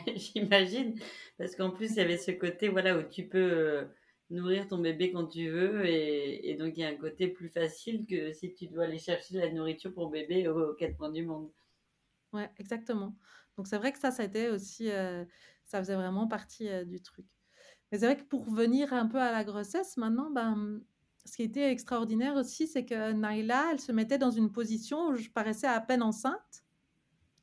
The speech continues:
Speaker 2: Donc, euh, pour faire du vélo, ben, c'était super facile. Puis à chaque jour de pause, mon ventre, il doublait.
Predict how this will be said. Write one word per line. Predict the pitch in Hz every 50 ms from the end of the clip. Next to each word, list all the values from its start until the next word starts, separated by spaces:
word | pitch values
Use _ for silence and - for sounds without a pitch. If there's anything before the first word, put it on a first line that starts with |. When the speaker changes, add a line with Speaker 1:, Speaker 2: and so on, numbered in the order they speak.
| _ _ -
Speaker 2:
Donc, | 208 202 196
euh, | 226 202 190
pour | 190 - -
faire | - 262 277
du | 240 254 254
vélo, | 240 247 240 247 285 339 320
ben, | 277 233 226
c'était | 226 220 220 208
super | 196 196 - 330 - 359 339 -
facile. | 269 226 226 - - 294 349 349 - - 262 - _
Puis | - - 240
à | 220
chaque | 220 - 330 330 277
jour | 262 311 311 294
de | 302 262
pause, | 220 - 262 277 302 359 349
mon | 277 220 226 226
ventre, | 226 277 320 311 - -
il | 220
doublait. | 226 240 202 208 214 - -